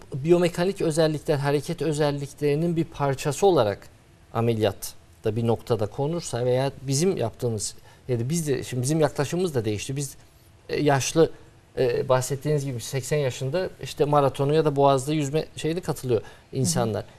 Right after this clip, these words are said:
Speaker 1: Herkesi seksen yaşındaki hastayı bile sporcu tedavi eder gibi tedavi
Speaker 2: Evet,
Speaker 1: ediyoruz.
Speaker 2: artık şey diyemiyorsunuz değil mi? "Sadece evde işlerini yapsın yeterlidir." Olmuyor insanlar
Speaker 1: Yok,
Speaker 2: için.
Speaker 1: zaten şimdi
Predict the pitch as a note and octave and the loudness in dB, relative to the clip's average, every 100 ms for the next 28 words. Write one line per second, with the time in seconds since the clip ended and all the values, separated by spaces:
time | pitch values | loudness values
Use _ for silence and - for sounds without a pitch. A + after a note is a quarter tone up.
0 | - - F#3+ G#3 F#3 - G3+ F#3+ D#3 C#3 | -8 2 2 2 -2 0 -2 -2 -6 -4
1 | E3+ E3 D3 D#3+ D#3 D#3 C#3+ F3 C3+ F3 | -4 -4 -2 -2 -2 -4 -2 0 0 0
2 | F#3+ - D#3+ D#3+ E3 D#3+ D#3 D#3 E3 E3+ | -2 0 -2 -2 -4 0 2 2 2 2
3 | B2+ G#2 G#2+ F#2+ F#2 F#3 E2+ D3 - - | 0 -4 -4 -2 0 0 0 -2 -8 -4
4 | G3+ G3+ G#3 - A3+ G3+ A3+ F#3+ E3+ E3 | 0 0 -2 0 2 2 2 2 0 -2
5 | F3 G3 B3 G3 - A#3 G3 F#3+ G#3 F#3+ | -6 -4 -2 -2 0 2 2 0 0 0
6 | F#3 F#3+ F#3+ - F#3+ F#3 F3+ F3 - F#3+ | 0 -2 -4 -4 -4 -2 -2 -2 -4 -4
7 | F3+ F3 G3 F3 F3 E3 F#3+ - - - | -4 -2 0 0 0 -2 -4 -8 -20 -20
8 | - - F#3+ F3+ D3+ D3 D#3+ D#3+ G3+ E3 | -20 0 2 4 2 -2 -2 6 6 8
9 | D3 G3+ D#3+ A3 G3+ - G3 G3 G3+ | 6 6 6 0 -2 -2 0 2 0